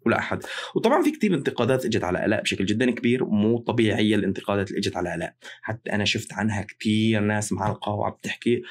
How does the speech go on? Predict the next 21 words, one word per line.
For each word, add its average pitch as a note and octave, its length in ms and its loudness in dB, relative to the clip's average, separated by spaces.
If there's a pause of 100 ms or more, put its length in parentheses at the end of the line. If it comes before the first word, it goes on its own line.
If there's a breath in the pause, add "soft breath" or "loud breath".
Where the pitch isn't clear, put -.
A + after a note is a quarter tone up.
حتى A3 240 2
وصفوها D3+ 340 4
بالشخصية B2+ 380 -2
النرجسية A2 580 2
اللي F#2+ 200 0
جدًا B2+ 300 2
يعني، A2 420 2 (260 loud breath)
وأنا D3+ 180 2
بشوفها C#3 320 2
يعني A#2 120 2
شخصية B2 260 0
نرجسية B2 480 2
فعلًا، A2 360 2
يعني - 180 -2
ما C3+ 260 2
إنه، C3+ 580 0
إنه B2 200 4
ظ-، B2 80 0
حد B2 260 0
ظلمها A#2 320 2
أبدًا. A2 340 0